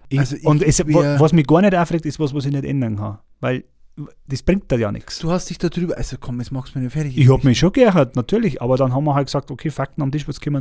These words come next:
Speaker 1: machen? Und was kannst du jetzt da groß machen, wenn da halt so einer ans Bein pinkelt, dann was, was,
Speaker 2: Das
Speaker 1: da
Speaker 2: war
Speaker 1: bist
Speaker 2: ja
Speaker 1: ja du,
Speaker 2: Schaden
Speaker 1: bist
Speaker 2: für,
Speaker 1: der
Speaker 2: für, für zigtausend Euro.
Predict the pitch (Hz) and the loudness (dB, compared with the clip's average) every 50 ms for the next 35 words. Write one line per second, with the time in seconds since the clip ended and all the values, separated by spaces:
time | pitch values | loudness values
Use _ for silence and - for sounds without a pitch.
0 | 147 160 151 147 113 - _ - _ _ _ _ - _ - - 120 127 131 - | -4 -4 -6 -6 -8 -10 _ -20 _ _ _ _ -20 _ -8 -4 -2 -2 -2 0
1 | - 143 143 139 - - 131 - - 135 127 131 135 131 120 135 147 143 143 127 | 2 0 0 0 -2 -6 -6 -4 -2 -4 -2 0 0 -2 0 0 -2 -2 -2 -2
2 | 120 123 123 123 123 117 120 123 - - 127 131 135 135 131 127 127 123 - - | -2 -2 -2 0 0 -2 -2 -4 -4 -2 -2 0 0 0 0 0 -2 -4 -6 -12
3 | - - - - - - - 123 120 - - 120 117 127 - 147 147 135 135 131 | -20 -20 -20 -20 -20 -10 -6 -6 -6 -2 -2 -2 -2 2 2 2 2 0 -2 -4
4 | 123 135 127 123 127 127 120 - 107 101 - - - - 120 117 - - - - | -2 -2 -2 -2 -4 -6 -8 -10 -12 -12 -12 -12 -12 -12 -16 -16 -12 -12 -8 -4
5 | 131 127 127 127 127 123 - 139 139 147 147 151 151 139 143 151 143 135 123 139 | -2 0 2 2 0 0 2 2 4 4 4 4 2 2 0 0 0 0 0 0
6 | 135 139 139 139 135 120 - - 156 - - - 135 123 120 - - 127 135 156 | -2 -2 -2 -4 -6 -8 -6 -6 -8 -8 -6 -6 -6 -6 -6 -6 -8 -8 -6 -6
7 | 175 185 165 | -4 -4 -6